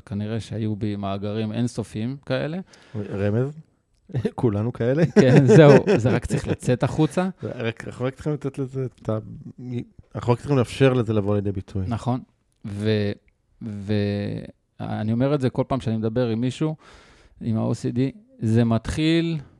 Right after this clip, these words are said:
Speaker 1: בערך העצמי שלך. כי ברגע שהערך העצמי שלך, אתה בונה אותו לרמה מאוד מאוד ספציפית שלך, זהו. כאילו, א-,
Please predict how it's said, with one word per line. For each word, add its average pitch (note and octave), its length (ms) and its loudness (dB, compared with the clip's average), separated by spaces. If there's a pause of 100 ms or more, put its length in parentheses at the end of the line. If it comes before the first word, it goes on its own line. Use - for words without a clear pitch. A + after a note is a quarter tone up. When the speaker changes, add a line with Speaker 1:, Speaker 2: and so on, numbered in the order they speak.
(220)
Speaker 1:
בערך G#2+ 480 -4
העצמי G2 340 -8
שלך. - 260 -14 (540)
כי G#2+ 160 -10
ברגע A#2 340 -6
שהערך A2 460 -4
העצמי B2+ 340 -4
שלך, A#2 320 -8 (220)
אתה G#2+ 180 -6
בונה G#2+ 380 2
אותו C#3 400 0 (1200)
לרמה G#2+ 680 2
מאוד A#2+ 300 2
מאוד B2 280 2
ספציפית - 520 -6
שלך, G#2+ 360 -6 (640)
זהו. C3+ 320 2 (460)
כאילו, - 220 -10 (100)
א-, - 120 -16